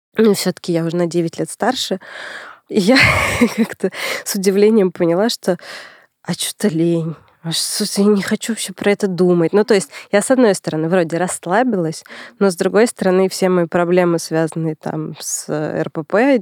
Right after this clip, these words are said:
д-, детским, никуда не делись. Они всё равно так или иначе со мной живут, несмотря на то, что я там выстроила себе какой-то там режим питания, конечно, понятно, за годы, и всё у меня в порядке в этом смысле. И поэтому я не могу реально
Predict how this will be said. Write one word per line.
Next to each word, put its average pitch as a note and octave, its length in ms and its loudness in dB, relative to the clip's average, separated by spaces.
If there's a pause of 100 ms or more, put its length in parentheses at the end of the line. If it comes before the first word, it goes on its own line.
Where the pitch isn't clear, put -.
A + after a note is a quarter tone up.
д-, - 180 -2
детским, D#3+ 640 -2
никуда F3 320 0
не F3 200 0
делись. A#3 340 0
Они F3 140 0
всё - 180 -4
равно F3+ 220 0
так D#3+ 140 -4 (100)
или D#3 60 -6
иначе E3 240 -2
со - 120 -6
мной E3 180 0
живут, G3 300 2
несмотря F3 400 -2
на E3 80 -4
то, - 80 -4
что - 200 -10
я D#3 140 -2
там D#3 260 -10 (280)
выстроила F3 420 0
себе - 220 -10
какой-то - 360 -12
там D#3 120 -8
режим D#3+ 260 -4
питания, B3 380 2
конечно, - 300 -4
понятно, D#3+ 300 -2
за D#3+ 120 -2
годы, G3+ 300 0
и - 20 -12
всё - 180 -12
у D#3+ 40 -8
меня D#3 100 -10
в - 140 -20
порядке F#3+ 420 -4
в F#3 40 -6
этом F3 200 -12
смысле. - 440 -16 (640)
И G3+ 80 0
поэтому G3+ 580 2
я G3+ 300 4
не G3+ 220 4
могу F#3 520 2
реально E3 540 2